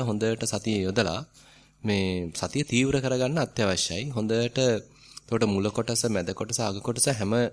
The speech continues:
තැනටම සමසේ අවධානය යොමු කරන එක හොඳයි. ඉතින්, අ, පස්සේ තමයි ඒක ක්‍රමානුකූලව හැදිලා එනවා මේ නිරුද්ධ පැත්ත දකින්න, වැය වෙලා යන පැත්ත දකින්න ඒක ක්‍රමානුකූලව හැදෙනවා. ඉතින් අපි අර හුඟක්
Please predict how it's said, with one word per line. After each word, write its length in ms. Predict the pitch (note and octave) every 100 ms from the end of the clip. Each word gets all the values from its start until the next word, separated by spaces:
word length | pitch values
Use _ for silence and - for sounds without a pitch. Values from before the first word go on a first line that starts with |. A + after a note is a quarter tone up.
| -
තැනටම 440 | - A2 A2+ D3 G#2+ G2 D#3 - - _ -
සමසේ 640 | - G2 A#2+ - C#3+ D#3 D#3+ D#3 - _
අවධානය 440 | B2+ C3 C3+ C3+
යොමු 180 | C3+ C3
කරන 220 | C3 C3+
එක 100 | D#3
හොඳයි. 300 | E3 B2+ F#2 - _ _ - -
ඉතින්, 260 | - A2+
අ, 140 | G#2 F#2+ F#2 F2+ - - - -
පස්සේ 240 | A2 -
තමයි 280 | E3 D3 D#3+
ඒක 160 | E3 E3 F3
ක්‍රමානුකූලව 800 | B2+ G#2+ A2+ D#3 D3+ D3 D3 F#3+
හැදිලා 380 | E3 C3 C3 B2+
එනවා 460 | A2+ A#2 D3 D#3 C3+
මේ 460 | A#2+ A2+ G#2+ G2+
නිරුද්ධ 380 | - A2+ A2+ A#2
පැත්ත 220 | A#2 A2 A2+
දකින්න, 420 | G2 F#2 A#2 G2 F#2 C#3
වැය 200 | G#2 A2
වෙලා 260 | A2 A2 G#2+
යන 140 | G#2+
පැත්ත 240 | G#2 G2+ -
දකින්න 400 | G#2 G#2+ A#2 B2+ F3+
ඒක 220 | - - D3
ක්‍රමානුකූලව 720 | - A2 A#2 C#3 - D3 C#3
හැදෙනවා. 440 | A2 G2 F2 G2 E3 - - - - -
ඉතින් 220 | - A#2
අපි 200 | G#2 C3 B2+ A#2+
අර 160 | - G#2 F#2+ - - -
හුඟක් 220 | - A2+